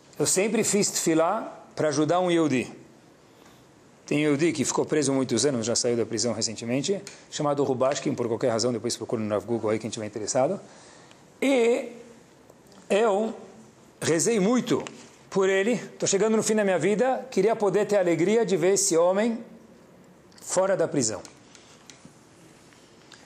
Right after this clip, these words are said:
Uma semana e meia depois, quem contou isso foi o advogado, não foi o Rav, pessoal. Se fosse o Rav, é meio duvidoso, mas foi o advogado, tá bom? Uma semana e meia depois, terminando,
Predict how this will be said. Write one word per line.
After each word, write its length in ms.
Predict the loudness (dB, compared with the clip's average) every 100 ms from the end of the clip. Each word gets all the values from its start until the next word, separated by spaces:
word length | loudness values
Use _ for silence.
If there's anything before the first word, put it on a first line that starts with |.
| -20 -20 -20 -20 -20 -20 -4
Uma 260 | 0 2 2
semana 440 | 0 0 2 2
e 120 | 2
meia 440 | 2 2 2 2 0 -6 -18 -20 -20 -20 -8
depois, 840 | -2 0 2 0 0 -2 -2 -6 -12 -20 -20 -6
quem 120 | -2
contou 220 | 0 0
isso 100 | 0
foi 120 | 0
o 20 | 0
advogado, 460 | 2 0 2 0
não 80 | -2
foi 140 | 0
o 60 | 2
Rav, 280 | 2 -2 -6
pessoal. 320 | -8 -6 -8 -12 -20 -20 -10
Se 40 |
fosse 180 | -2 2
o 60 | 2
Rav, 240 | 2 2
é 80 | 0
meio 140 | -2
duvidoso, 480 | 0 0 2 0 -2
mas 100 | -4
foi 80 | -2
o 40 |
advogado, 300 | -2 -2 -4
tá 80 | -4
bom? 140 | -6 -8 -12 -18 -18 -20 -8
Uma 220 | 0 2
semana 340 | 2 2 2 2
e 60 |
meia 240 | 2 2 2
depois, 800 | 2 2 2 2 0 0 -2 -6 -18 -2
terminando, 640 | 0 2 2 2 0 -2